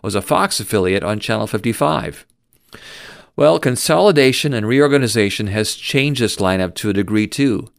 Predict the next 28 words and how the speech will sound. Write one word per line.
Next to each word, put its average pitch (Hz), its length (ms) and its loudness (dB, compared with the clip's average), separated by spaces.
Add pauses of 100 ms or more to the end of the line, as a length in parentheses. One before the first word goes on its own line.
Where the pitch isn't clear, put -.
Most 147 280 0
of 127 80 -4
the 117 40 -2
Fort 110 280 -2
Wayne 110 260 0
audience 110 640 0
was 104 300 0
unaware 107 580 2
of 87 220 -10
that 95 240 -2
for 98 160 -2
a 90 100 2
while, 98 420 0 (400)
that 104 140 -4
some 180 300 0
of 117 80 2
our 101 160 4
local 123 320 4
T 135 220 0
V 123 120 2
newscasters 139 880 0
were 147 120 2
also 135 460 0
anchoring 131 540 -2
a 123 160 0
newscast 120 760 0
in 131 180 -6
Detroit 143 640 0